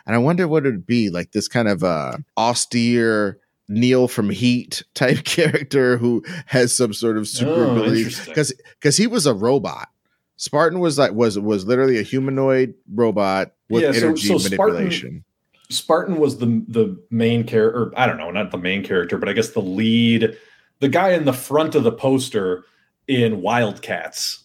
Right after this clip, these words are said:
Speaker 2: when it first was
Speaker 1: Mm-hmm.
Speaker 2: released. But yeah, he was essentially sort of like an omac character. Like he was a, it was an android and they kept making more of him. And it was like a secret government organization was making Spartan.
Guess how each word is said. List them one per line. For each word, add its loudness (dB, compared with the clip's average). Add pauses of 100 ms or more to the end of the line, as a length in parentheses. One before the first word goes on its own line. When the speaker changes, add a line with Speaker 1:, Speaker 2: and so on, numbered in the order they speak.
(100)
Speaker 2:
when -2
it -8
first 2
was 4
Speaker 1:
Mm-hmm. 2
Speaker 2:
released. -6 (420)
But 2
yeah, 2
he 2
was -4
essentially 0
sort 0
of 2
like 2
an -2
omac -2
character. -6
Like -8
he -2
was 0
a, 0 (420)
it -6
was -4
an 0
android 2
and -2
they 0
kept -2
making -2
more 2
of -2
him. -4
And -6
it -4
was -6
like -2
a -4
secret 0
government 2
organization 0
was -6
making -2
Spartan. -4